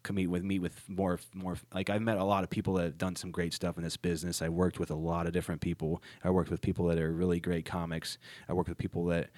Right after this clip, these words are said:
are perceived to be really great comics that I don't, they just, I disagree with. But most of the people that I've worked with are, have been really good at what, what they do 'cause there, there's a reason they get to that point, you know?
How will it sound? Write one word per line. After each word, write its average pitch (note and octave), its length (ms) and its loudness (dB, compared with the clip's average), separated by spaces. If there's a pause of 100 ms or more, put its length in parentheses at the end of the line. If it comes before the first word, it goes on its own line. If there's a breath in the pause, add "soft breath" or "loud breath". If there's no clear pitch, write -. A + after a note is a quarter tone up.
(300 loud breath)
are E2+ 160 2
perceived F2+ 500 2
to F2 60 4
be E2 120 6
really E2 200 6
great D#2 220 0
comics E2 460 -2
that C2+ 200 -6 (120)
I D#2+ 100 -4
don't, C#2 320 -6 (180)
they E2 220 -2
just, E2+ 260 -6
I E2 60 -2
disagree E2+ 480 0
with. D#2 300 0
But F2 160 2
most G#2+ 300 2
of G#2 60 2
the F2+ 80 2
people G2 200 6
that F2+ 120 4
I've E2+ 220 0
worked F#2 240 2
with E2 220 0
are, D#2+ 180 -2 (160)
have D#2+ 160 -6
been E2 300 -4 (160)
really F2 240 0
good E2+ 200 0
at C#2+ 200 -6
what, E2 160 -2
what C#2 240 -6
they D#2 100 -4
do D#2 260 -2
'cause D#2+ 200 -8
there, D#2 200 -4
there's E2 200 -2
a D#2+ 60 -4
reason E2 300 -4
they D2+ 100 -8
get - 160 -8
to - 40 -10
that C#2+ 180 -8
point, D#2 300 -4
you A#2+ 60 -10
know? D3+ 180 -6